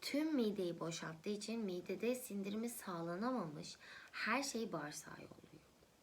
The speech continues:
Ve bu noktada da bedeninize zarar verebilir.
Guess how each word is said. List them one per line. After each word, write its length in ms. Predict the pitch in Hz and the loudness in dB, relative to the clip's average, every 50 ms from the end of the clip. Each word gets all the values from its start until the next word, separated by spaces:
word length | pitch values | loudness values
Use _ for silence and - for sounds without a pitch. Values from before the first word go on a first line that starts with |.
| - - _ - - - | -20 -20 _ -16 -4 -2
Ve 160 | 190 185 185 | -2 0 2
bu 100 | 226 233 | 2 2
noktada 540 | 220 208 208 - - - 165 160 165 - - | 2 0 0 -2 -6 -6 -6 -6 -6 -8 -6
da 200 | 117 120 - - - - - - - - - - - - 202 | -6 -6 -6 -8 -12 -20 -20 -20 -20 -20 -20 -20 -14 -6 0
bedeninize 580 | 202 202 - 190 185 185 180 175 170 185 180 | 0 0 2 2 0 0 -2 -4 -4 -4 -4
zarar 400 | 175 - 160 156 151 147 139 135 | -4 -4 -6 -4 -4 -8 -8 -10
verebilir. 480 | - - - - - - 190 196 214 | -12 -12 -14 -16 -16 -16 -12 -12 -12